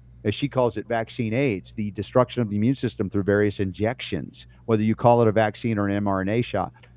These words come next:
Every time you bypass the million layers of immunity and do what they're doing, you're gonna weaken, not strengthen the immune system. So this is something that you, you ask about, how does this stuff keep getting approved?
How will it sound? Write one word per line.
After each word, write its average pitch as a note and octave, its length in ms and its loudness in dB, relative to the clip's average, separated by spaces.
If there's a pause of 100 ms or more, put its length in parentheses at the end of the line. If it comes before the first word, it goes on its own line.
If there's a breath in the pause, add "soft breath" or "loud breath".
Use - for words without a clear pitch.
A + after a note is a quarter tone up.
(400 soft breath)
Every C#3 200 6
time C3 220 2
you A#2 100 2
bypass A2+ 580 0
the G2+ 320 -6
million A2+ 520 0
layers A2 300 4
of F#2 100 -2
immunity F#2+ 500 0
and F2+ 120 -4
do G#2+ 120 0
what G#2+ 160 0
they're G#2+ 160 0
doing, G#2 380 0
you're G2 120 -4
gonna G2+ 160 -2
weaken, G2 440 -2
not G2 200 -4
strengthen G2+ 400 -6
the G#2+ 100 -2
immune D3 220 -2
system. - 360 -6 (880)
So C3+ 240 2
this C3+ 220 2
is C#3 100 -4
something C3 360 0
that A#2+ 160 -2
you, A2+ 120 -4
you A2+ 280 -4
ask A#2+ 240 -2
about, A2+ 220 -4
how C3 160 -2
does D3 140 -2
this B2 140 -2
stuff - 260 0
keep A#2+ 200 -6
getting F#2+ 280 -4
approved? C3 460 4